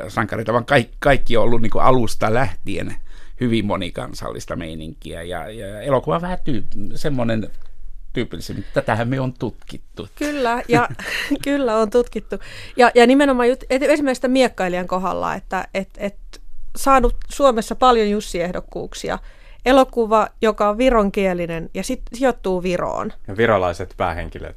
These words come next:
Speaker 3: ja
Speaker 2: Kyllä. Et si-,
Speaker 3: näyttelijät.
Speaker 2: sinne ei ole rakennettu mitään pakollista, liehutetaan vähän Suomen lippua, että saadaan tänne joku tämmönen kansallinen markkeri,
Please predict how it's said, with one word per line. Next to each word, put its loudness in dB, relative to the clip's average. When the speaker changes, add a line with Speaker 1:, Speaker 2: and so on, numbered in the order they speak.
Speaker 3:
ja -12
Speaker 2:
Kyllä. 2
Et -4
si-, -18
Speaker 3:
näyttelijät. 0
Speaker 2:
sinne 4
ei 8
ole 6
rakennettu 0
mitään -2
pakollista, 2
liehutetaan -2
vähän -8
Suomen -4
lippua, -4
että -12
saadaan -2
tänne -4
joku -6
tämmönen -6
kansallinen 0
markkeri, -2